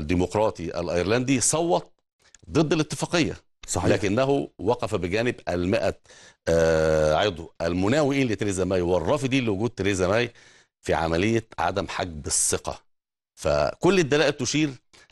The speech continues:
Speaker 1: أن هذه السيدة موجودة للخروج من الاتحاد الأوروبي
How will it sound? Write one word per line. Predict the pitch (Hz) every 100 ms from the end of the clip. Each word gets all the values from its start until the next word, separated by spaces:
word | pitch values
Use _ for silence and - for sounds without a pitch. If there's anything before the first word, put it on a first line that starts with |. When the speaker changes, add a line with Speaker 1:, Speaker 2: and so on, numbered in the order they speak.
| -
Speaker 1:
أن | 95
هذه | 95 127 117
السيدة | 98 - 98 113 95
موجودة | 95 87 80 98 127 147 147 _ _ _ -
للخروج | 87 85 87 101 98 87 -
من | 85 92 98
الاتحاد | - 82 80 - 76 82 78 - -
الأوروبي | 85 80 71